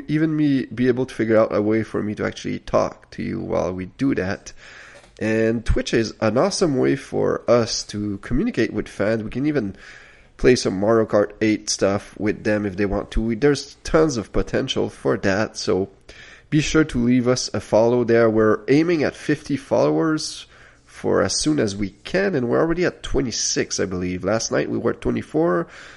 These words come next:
and with a bit of viral marketing, <laughs> we're at twenty-six as of this morning, so we might have been at thirty or, or higher now, so that's cool. I think we can get to fifty by the end of the month if we all try and, uh, go to twitch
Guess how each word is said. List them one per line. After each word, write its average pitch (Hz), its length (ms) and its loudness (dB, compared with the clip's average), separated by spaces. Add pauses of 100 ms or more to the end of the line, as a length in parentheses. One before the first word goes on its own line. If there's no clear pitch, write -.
(160)
and 107 180 -2
with - 240 -2
a 107 40 4
bit 120 180 4
of 110 120 2
viral 117 360 6
marketing, 131 640 2
<laughs> - 0 -
we're 113 160 6
at - 180 2
twenty-six 135 640 4
as 110 220 2
of 101 100 0
this 107 220 0
morning, 101 260 2
so - 140 -6
we 101 100 0
might 117 200 0
have 95 460 -4
been 107 160 4
at 95 160 -2
thirty 107 300 2
or, 92 280 0 (320)
or 95 120 0
higher 120 240 6
now, 143 220 2
so - 180 -4
that's 127 300 0
cool. 143 340 2
I 110 80 4
think 208 260 -2
we 139 80 -2
can 101 180 -2
get 101 240 -4
to 101 100 -6
fifty 101 400 -4
by 95 180 -2
the 101 120 -2
end 98 60 -2
of 95 100 -10
the 95 100 -2
month 92 280 -4
if 98 140 -2
we 95 140 -2
all 90 340 -2 (680)
try 101 360 4
and, 80 480 -2
uh, 60 400 -4 (160)
go 113 160 4
to 107 320 0
twitch - 760 -2